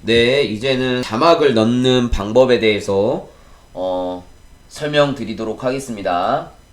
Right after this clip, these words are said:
자, 자막을 넣고 싶은 부분에 이렇게 손으로 동영상을 위치한 다음에 이쪽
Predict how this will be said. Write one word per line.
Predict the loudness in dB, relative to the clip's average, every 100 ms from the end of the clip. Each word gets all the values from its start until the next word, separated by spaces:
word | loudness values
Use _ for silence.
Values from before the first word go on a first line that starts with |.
| -20 -20 -6
자, | 0 0 0
자막을 | -2 0 2 2
넣고 | 0 0 0 0
싶은 | -2 -4 -6 -6
부분에 | -6 -6 -2 0 0 0 -4 -8 -16 -20 -6
이렇게 | 0 0 2 2 2 0 -6 -20
손으로 | -14 -6 -2 0 0 0 -2 -2 -6 -16 -20 -20 -20 -10
동영상을 | -4 -2 -2 -2 -2 -4
위치한 | -8 -8 -6 -2
다음에 | -2 -2 -2 -4 -4 -6 -12 -20 -20 -20 -20 -6
이쪽 | -4 0 0 2 2 0 -2